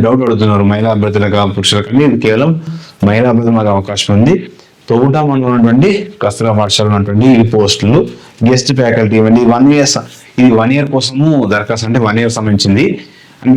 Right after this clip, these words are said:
మామూలుగా గెస్ట్ ఎగ్జామ్ పెట్టారు అనుకోండి, ఎగ్జామ్ పెట్టిందంటే అది మామూలుగా వాళ్ళు ఒక-, ఒకసారి ఎగ్జామ్ పెట్టి తీసుకుంటే వాళ్ళు అట్లే ఉంటారు. కానీ ఏంటంటే ఈ డెమో పెట్టి తీసుకుంటే మామూలుగా on-, only ఒక సంవత్సరం మాత్రమే వర్తిస్తుంది. నెక్స్ట్ ఒకవేళ వీలైతే రెన్యువల్‌గా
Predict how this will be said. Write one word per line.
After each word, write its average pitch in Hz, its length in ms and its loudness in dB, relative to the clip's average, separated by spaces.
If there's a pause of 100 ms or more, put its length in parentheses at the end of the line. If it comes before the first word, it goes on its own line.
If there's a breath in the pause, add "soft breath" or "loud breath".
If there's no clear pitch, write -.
మామూలుగా 143 360 2 (220)
గెస్ట్ 127 340 -2 (560)
ఎగ్జామ్ 143 380 0
పెట్టారు 123 280 0
అనుకోండి, 101 360 0 (480 loud breath)
ఎగ్జామ్ 143 320 0
పెట్టిందంటే 135 540 2
అది 160 120 0 (100)
మామూలుగా 135 360 0
వాళ్ళు 123 160 2 (140)
ఒక-, 110 200 0
ఒకసారి 120 260 -4
ఎగ్జామ్ 131 260 0
పెట్టి 127 180 0
తీసుకుంటే 135 360 2
వాళ్ళు 123 180 0
అట్లే 117 260 -4
ఉంటారు. 92 240 -2
కానీ 117 160 0
ఏంటంటే 131 320 0 (460 loud breath)
ఈ 123 40 4 (140)
డెమో 139 280 4
పెట్టి 143 220 0
తీసుకుంటే 139 320 -2 (100)
మామూలుగా 131 280 2 (140)
on-, 123 140 0 (140)
only 139 300 2 (440 loud breath)
ఒక 107 180 -6
సంవత్సరం 127 320 -4
మాత్రమే 117 300 0
వర్తిస్తుంది. 110 360 2
నెక్స్ట్ - 220 -4
ఒకవేళ 120 240 0
వీలైతే 117 360 -2 (500 loud breath)
రెన్యువల్‌గా 131 520 2